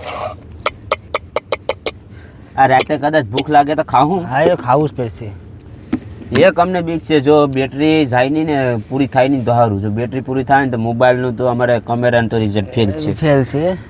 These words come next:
Speaker 2: તોય છતાં પછી હવે
Speaker 1: કોશિશ કરશું તો બેટરી વધે. પણ આગળી તો ખાસ જરૂર છે. એનું કંઈ ટાણે કામ આવે નો.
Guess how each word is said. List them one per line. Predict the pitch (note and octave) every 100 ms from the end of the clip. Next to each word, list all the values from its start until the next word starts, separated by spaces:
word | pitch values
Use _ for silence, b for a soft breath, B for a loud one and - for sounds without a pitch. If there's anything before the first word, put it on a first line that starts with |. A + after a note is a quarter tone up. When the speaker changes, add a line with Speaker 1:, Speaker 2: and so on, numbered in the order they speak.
| - - -
Speaker 2:
તોય | A3
છતાં | G#3+ G#3+ A3+
પછી | A3 G#3+ A3
હવે | G#3+ G#3+ G#3 - - - -
Speaker 1:
કોશિશ | F3 G3+ A#3+ -
કરશું | A3+ A3+
તો | G#3+
બેટરી | F#3+ G3 E3+ F3
વધે. | D3+ B2 F2+ D#2 - - - -
પણ | C#3
આગળી | C3+ C#3
તો | D#3
ખાસ | D#3+ D#3+ B2+
જરૂર | C3 D3
છે. | A2+ F#2+ E2 - - - D3+
એનું | E3 F3
કંઈ | D#3+ F3 D#3 - - -
ટાણે | C#3+ D3+
કામ | - - B2+ C3+
આવે | B2 A2
નો. | G2+